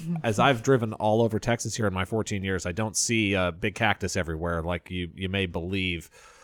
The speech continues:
Speaker 2: um, if you've only read novels or watched movies about the state.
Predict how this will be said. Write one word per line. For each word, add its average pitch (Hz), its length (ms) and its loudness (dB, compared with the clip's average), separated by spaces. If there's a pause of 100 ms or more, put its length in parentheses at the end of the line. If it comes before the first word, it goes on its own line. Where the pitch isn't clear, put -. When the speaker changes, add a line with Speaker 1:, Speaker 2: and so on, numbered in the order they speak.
(140)
Speaker 2:
um, 85 400 -2
if - 300 -8
you've 90 180 -2
only 92 280 -4
read 95 280 -2
novels 85 400 0
or 85 140 -4
watched 90 380 -2
movies 90 320 -2
about 80 260 -6
the - 60 -14
state. 78 340 -2